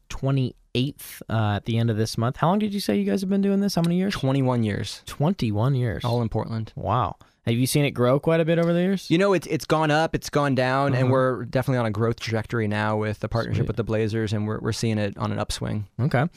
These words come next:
Speaker 1: Yeah, talk to us a bit more about, uh, the partnerships you guys have, and then also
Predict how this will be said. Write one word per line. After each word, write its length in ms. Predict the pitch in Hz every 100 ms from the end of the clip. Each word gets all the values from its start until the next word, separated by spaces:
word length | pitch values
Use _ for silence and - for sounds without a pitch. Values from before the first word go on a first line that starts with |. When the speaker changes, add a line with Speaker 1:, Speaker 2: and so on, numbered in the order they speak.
| - -
Speaker 1:
Yeah, 200 | - 151
talk 280 | 131 - 160
to 100 | -
us 100 | 208
a 80 | 185
bit 160 | 165 160
more 220 | 156 156
about, 260 | 147 147 -
uh, 240 | 135 127
the 100 | 113
partnerships 540 | - 143 160 - 151
you 100 | 151
guys 260 | 147 147 139
have, 280 | 135 135 139
and 140 | 131
then 260 | 123 120 117
also 460 | 120 123 127 117